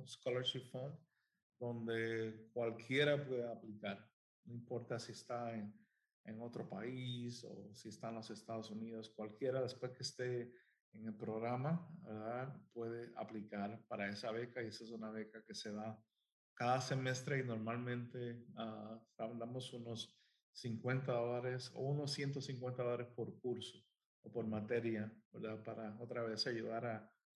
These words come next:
a cubrir esos gastos. Ah, y continuamos, ah, buscando, ah, becas, oportunidades, ah,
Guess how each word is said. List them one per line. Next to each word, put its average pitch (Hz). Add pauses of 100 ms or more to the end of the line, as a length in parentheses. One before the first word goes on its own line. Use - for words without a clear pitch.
(360)
a 107
cubrir 113
esos 107
gastos. 123 (540)
Ah, 120
y 131
continuamos, 139 (200)
ah, 117 (320)
buscando, 131
ah, 110
becas, 123
oportunidades, 110 (480)
ah, 107